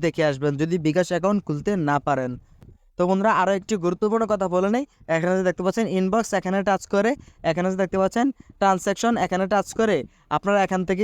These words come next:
কী লেনদেন করলেন, কত টাকা কাকে পাঠালেন, সব কিছু এখান থেকে দেখতে পারবেন। এই যে দেখতে পাচ্ছেন সেন্ড মানি, এখানে দেখেন এক হাজার টাকা। এটা আমি দেখেন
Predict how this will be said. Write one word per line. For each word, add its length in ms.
কী 160
লেনদেন 460
করলেন, 260
কত 140
টাকা 180
কাকে 340
পাঠালেন, 400
সব 240
কিছু 160
এখান 200
থেকে 120
দেখতে 260
পারবেন। 320
এই 80
যে 80
দেখতে 200
পাচ্ছেন 340
সেন্ড 360
মানি, 180
এখানে 320
দেখেন 180
এক 100
হাজার 240
টাকা। 180
এটা 140
আমি 180
দেখেন 220